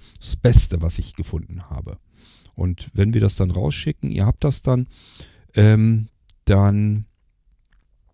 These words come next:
krieg ich zumindest von euch üblicherweise die Rückmeldung, jo, das ist wirklich genial, das Teil. So, und das ist bei dem Hobbystudio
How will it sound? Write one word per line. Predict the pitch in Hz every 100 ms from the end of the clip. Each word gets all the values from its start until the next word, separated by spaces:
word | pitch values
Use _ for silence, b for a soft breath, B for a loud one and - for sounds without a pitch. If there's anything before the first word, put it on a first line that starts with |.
| _ - - - _
krieg | - 139
ich | 123
zumindest | - 120 170 170
von | 139
euch | 139 120 110 - _ _
üblicherweise | 160 135 120 110 98 120 120
die | 117
Rückmeldung, | 104 110 107 110 107
jo, | 110 - _ _ _
das | 98 -
ist | - 95 -
wirklich | 85 85 90 -
genial, | 87 82 71
das | - -
Teil. | - - _ _ _ _ _ _ _ _ _ _ b b b b b b b b
So, | -
und | 104 92
das | 127
ist | 151
bei | - 139
dem | 139 131
Hobbystudio | 160 185 - 185 165 -